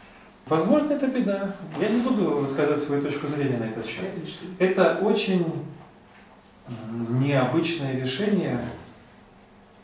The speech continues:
Speaker 1: но вряд ли кто-то из вас решится искренне сказать, почему.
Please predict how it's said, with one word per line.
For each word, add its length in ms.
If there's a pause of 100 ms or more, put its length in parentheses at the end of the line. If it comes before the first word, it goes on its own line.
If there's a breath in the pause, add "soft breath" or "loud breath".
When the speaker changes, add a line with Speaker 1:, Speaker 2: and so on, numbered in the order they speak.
Speaker 1:
но 260
вряд 360
ли 80
кто-то 340
из 180
вас 480 (360)
решится 560
искренне 360
сказать, 340
почему. 360